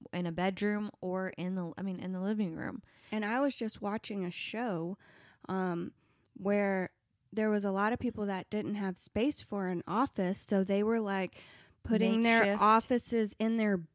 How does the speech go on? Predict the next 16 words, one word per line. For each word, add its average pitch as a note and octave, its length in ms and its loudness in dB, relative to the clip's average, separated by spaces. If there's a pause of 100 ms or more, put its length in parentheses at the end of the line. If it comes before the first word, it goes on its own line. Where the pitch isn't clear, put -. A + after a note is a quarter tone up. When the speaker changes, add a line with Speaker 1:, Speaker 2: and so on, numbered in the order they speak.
(120)
Speaker 2:
bedrooms G3+ 800 2
and F3 200 -2
stuff, E3+ 560 -6
and G3+ 160 -2
it - 140 0
was G3 220 0
really G#3+ 480 0
making G3 400 -2
people F#3+ 500 -6
uneasy F#3+ 580 2
because F#3 500 0 (480)
work G#3 460 4
and G3 200 0
home G#3 420 2
is - 220 -4
typically F#3+ 720 -2